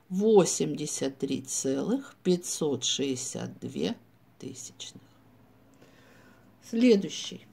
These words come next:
Давайте посмотрим, когда внизу цифр больше, чем вверху.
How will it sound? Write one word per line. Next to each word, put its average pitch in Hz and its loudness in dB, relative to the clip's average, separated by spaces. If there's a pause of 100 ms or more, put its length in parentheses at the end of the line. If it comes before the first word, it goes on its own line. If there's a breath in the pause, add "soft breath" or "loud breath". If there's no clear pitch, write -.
(100)
Давайте 170 -2
посмотрим, 262 4
когда 185 2 (300)
внизу 202 4
цифр - 0
больше, 160 0
чем 175 0
вверху. 165 -10